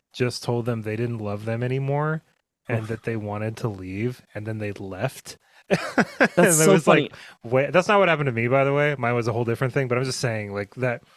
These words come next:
Speaker 1: that kind of thing happening to you, w-, you are not going to be chipper,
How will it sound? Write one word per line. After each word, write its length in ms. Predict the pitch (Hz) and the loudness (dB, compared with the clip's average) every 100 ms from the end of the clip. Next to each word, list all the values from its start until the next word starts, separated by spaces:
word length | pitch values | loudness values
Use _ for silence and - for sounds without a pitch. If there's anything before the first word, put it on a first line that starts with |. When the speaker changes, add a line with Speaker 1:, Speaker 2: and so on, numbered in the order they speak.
| _ - | _ -4
Speaker 1:
that 280 | 131 170 - | 0 0 0
kind 220 | 170 160 | -2 0
of 80 | 127 | -4
thing 300 | - 120 120 | -4 -4 -4
happening 480 | 110 107 123 120 120 | -6 -6 -6 -6 -4
to 120 | - | -4
you, 360 | 127 131 135 135 _ _ _ _ | -2 0 -2 -6 _ _ _ _
w-, 200 | 120 127 | -6 -6
you 200 | 135 131 | -2 0
are 140 | 151 143 | 2 2
not 300 | 127 127 120 | 0 -2 -2
going 200 | 123 113 | -2 -2
to 40 | |
be 140 | 104 101 | -4 -6
chipper, 580 | - 120 107 131 143 | -4 -6 -2 0 0